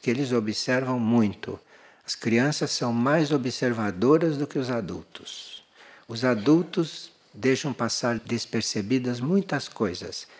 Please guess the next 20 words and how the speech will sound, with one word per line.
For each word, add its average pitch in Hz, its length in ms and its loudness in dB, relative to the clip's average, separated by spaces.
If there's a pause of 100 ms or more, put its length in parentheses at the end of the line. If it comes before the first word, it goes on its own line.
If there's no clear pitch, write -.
(220)
mas 113 220 -4
as 123 100 -4
crianças 143 920 -4
observam 120 720 -4
quase 117 440 -2
tudo. 82 440 -10 (480)
Então, 180 240 0
o 202 40 2
que - 120 -2
a 143 60 4
gente 120 400 0
cuida 110 340 4
das 107 220 -4
crianças 151 580 2
é 135 80 2
dando 165 540 4
o 151 100 6
exemplo. 101 600 -2 (2750)
E 143 120 2
qual 147 200 8